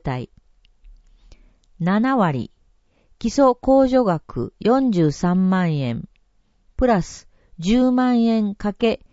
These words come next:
年金給与所得者数マイナス一を超えない世帯。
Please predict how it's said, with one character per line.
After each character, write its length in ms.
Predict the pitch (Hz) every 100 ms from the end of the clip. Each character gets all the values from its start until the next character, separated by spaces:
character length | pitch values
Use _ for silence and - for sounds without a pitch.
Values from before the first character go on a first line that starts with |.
| _ _
年 320 | - 220 247 254
金 500 | - 240 233 208 -
給 300 | - 262 269
与 240 | 262 262 247
所 120 | 247
得 260 | 233 247 -
者 320 | - 240 226
数 540 | - - 170 151 143 - _ _ _ _ _ _ _
マ 180 | 175 190
イ 120 | 220 226
ナ 140 | 220
ス 260 | - 196 -
一 460 | 175 - 208 - - _ _ _ _ -
を 260 | 208 - - _ _ _ _ _ _
超 120 | 202
え 120 | 226 240
な 200 | 233 226
い 120 | 214
世 220 | - 208
帯。 320 | 156 131 110